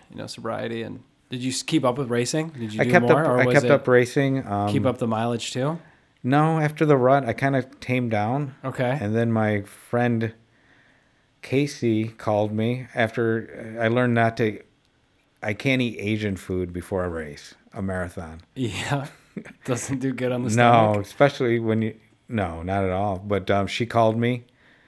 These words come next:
Speaker 2: She, uh, and she was a pacer for the five-hour group for Lakefront. And she said, "Wha-, do you, would, could you pace for,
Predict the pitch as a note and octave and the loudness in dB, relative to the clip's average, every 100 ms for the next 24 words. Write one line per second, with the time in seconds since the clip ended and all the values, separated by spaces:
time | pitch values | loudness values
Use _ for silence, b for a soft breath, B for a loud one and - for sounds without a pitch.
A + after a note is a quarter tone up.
0 | b b b - A2+ A#2+ - A2 G#2 G2+ | b b b -6 -6 -6 -4 0 0 0
1 | - A2 G2 - A2 - G#2 G#2+ G2+ - | 0 0 0 2 0 2 -4 -2 -2 0
2 | G#2 G2+ G2+ G2+ G2 G#2 - G2 F#2 F#2+ | 2 4 2 2 0 -4 -2 -2 -2 -4
3 | - A2+ A#2 - _ _ - G2+ E2+ G2 | -4 -4 -4 -8 _ _ -12 -10 -8 -6
4 | G#2+ F#2+ G2 - - _ _ _ _ - | -4 -4 -6 -16 -20 _ _ _ _ -14
5 | A2 A2 G#2+ - G#2+ A2 A2+ A2+ A2+ - | -8 -4 -2 -2 -2 -2 0 -2 -2 -6
6 | F#2 F2 | -8 -8